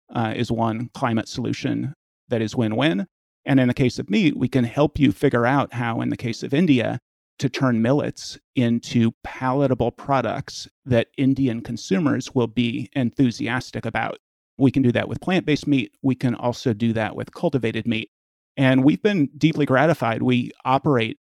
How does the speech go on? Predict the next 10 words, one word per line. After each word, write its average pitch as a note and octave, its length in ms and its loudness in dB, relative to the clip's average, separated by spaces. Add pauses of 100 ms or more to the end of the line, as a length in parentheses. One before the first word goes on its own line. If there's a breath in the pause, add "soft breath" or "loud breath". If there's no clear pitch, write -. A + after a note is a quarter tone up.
in B2 200 2
India, A#2 640 -4 (100)
and A#2 320 0
G C#3+ 120 2
F C#3 120 0
I B2 140 2
India, B2 640 -2 (100)
the A#2+ 380 4 (100)
Modi B2+ 260 4
government C3 500 0